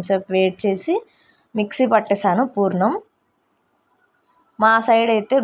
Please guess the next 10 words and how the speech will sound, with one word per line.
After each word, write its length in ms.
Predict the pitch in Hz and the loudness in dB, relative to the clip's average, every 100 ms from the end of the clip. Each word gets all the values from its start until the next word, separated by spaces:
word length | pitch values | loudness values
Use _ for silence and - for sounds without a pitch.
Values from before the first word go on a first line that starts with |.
| 208 | 4
గుండు 220 | 214 208 226 | 2 2 2
కింద 140 | 233 214 | 2 4
రుబ్బుతారు, 540 | 190 190 190 180 233 392 523 _ _ _ _ _ _ _ _ _ _ _ | 2 2 2 2 2 0 -2 _ _ _ _ _ _ _ _ _ _ _
ఇక్కడ 240 | 208 202 214 196 | -8 -2 -2 2
గుండ్లు 320 | 202 202 220 | 0 2 4
అవేం 260 | 208 196 208 196 | 4 4 0 0
ఉండవు 280 | 185 190 190 | 0 2 4
కాబట్టి 360 | 185 175 175 254 233 | 2 2 0 -2 -2
మిక్సీకి 400 | 180 - 202 190 | -2 -4 -2 -2
వేసాను. 380 | 185 175 180 | -2 -2 -4